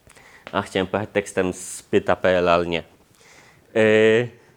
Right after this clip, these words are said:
że kobiety mają takie same prawa jak ludzie. W każdym razie, e, mamy równouprawnienie, e, i, e,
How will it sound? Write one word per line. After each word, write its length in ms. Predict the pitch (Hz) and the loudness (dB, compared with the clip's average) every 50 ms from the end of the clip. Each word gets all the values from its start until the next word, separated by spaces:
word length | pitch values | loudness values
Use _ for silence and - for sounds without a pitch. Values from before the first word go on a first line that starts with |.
| _ _ _ _ _ _ - 82 85 - _ _ | _ _ _ _ _ _ -16 -16 -16 -16 _ _
że 120 | - 101 | -14 -10
kobiety 260 | - - 113 123 123 | -6 -4 -4 -2 -2
mają 140 | 127 120 110 | -2 0 0
takie 140 | 107 110 - | -2 -4 -4
same 180 | - 120 110 | -2 -4 -2
prawa 220 | 107 110 110 104 104 | -2 0 0 0 0
jak 100 | 98 101 | -2 -2
ludzie. 260 | 110 104 98 87 - - _ _ _ - - - _ _ | -6 -8 -8 -10 -12 -18 _ _ _ -20 -20 -20 _ _
W 80 | - | 0
każdym 280 | - 160 165 151 156 156 | 4 6 6 6 6 6
razie, 520 | 151 151 147 135 147 139 131 127 127 135 | 6 6 6 6 4 4 4 4 4 2
e, 120 | - - 123 120 117 113 113 113 113 113 113 113 120 120 | 0 2 4 6 6 6 6 6 4 4 2 2 -2 -2
mamy 340 | - 123 127 139 147 143 143 - | 0 2 4 4 4 2 0 0
równouprawnienie, 960 | 156 180 208 202 214 220 - 185 - - 175 160 139 135 123 104 107 120 165 | 0 0 2 2 0 0 -2 -2 0 2 2 2 2 0 -4 -2 -2 -4 -6
e, 40 | - _ _ _ _ _ _ _ _ _ _ _ _ _ _ _ _ _ _ - 120 120 120 120 120 117 120 123 127 - - | -8 _ _ _ _ _ _ _ _ _ _ _ _ _ _ _ _ _ _ 0 4 6 6 6 6 6 4 2 -2 -6 -6
i, 380 | - 165 170 175 175 180 175 - | -6 -4 -4 -4 -4 -6 -6 -6
e, 500 | - 139 139 139 139 139 139 143 143 147 | -4 -2 0 0 2 2 2 2 0 0